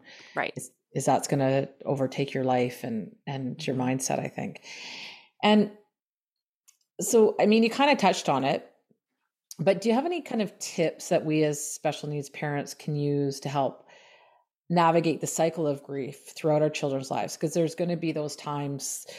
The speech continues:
Speaker 2: where it kind of creeps in, or like you said,
Speaker 1: Mm-hmm.
Speaker 2: like, uh, uh, it's graduation time or prom or,
Speaker 1: Mm-hmm.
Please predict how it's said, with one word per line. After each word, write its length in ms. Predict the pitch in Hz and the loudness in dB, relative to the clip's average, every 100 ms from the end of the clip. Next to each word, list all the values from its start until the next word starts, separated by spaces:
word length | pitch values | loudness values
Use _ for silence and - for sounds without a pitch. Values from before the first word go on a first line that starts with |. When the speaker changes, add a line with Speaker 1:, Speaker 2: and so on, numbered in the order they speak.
| - - - - | -18 -20 -20 -4
Speaker 2:
where 760 | 151 143 143 143 143 131 - - _ _ _ _ _ _ _ _ _ _ | 4 6 8 6 6 2 -2 -12 _ _ _ _ _ _ _ _ _ _
it 180 | 175 - | 0 2
kind 200 | 190 196 | 2 4
of 140 | 180 | 2
creeps 340 | - 202 180 - | 2 -2 0 0
in, 320 | 165 160 160 | 2 2 0
or 280 | 151 147 131 | 0 0 0
like 220 | 151 160 | -2 -4
you 60 | 165 | -4
said, 280 | 190 139 190 | -2 0 0
Speaker 1:
Mm-hmm. 140 | 190 185 _ - | -4 -8 _ -4
Speaker 2:
like, 320 | 151 143 - | -2 -2 0
uh, 380 | 143 135 131 135 - - _ _ - - | 0 0 -2 -6 -14 -20 _ _ -18 -12
uh, 100 | - - | -10 -8
it's 240 | 170 165 | -6 -4
graduation 580 | - 160 156 147 143 147 | 4 6 6 6 4 0
time 680 | - 151 143 139 139 139 143 | 0 0 2 2 0 -2 -4
or 80 | |
prom 680 | 139 - 143 139 135 139 139 | -6 -4 -4 -2 -2 -4 -4
or, 120 | 135 | -4
Speaker 1:
Mm-hmm. 160 | 127 - | -4 -8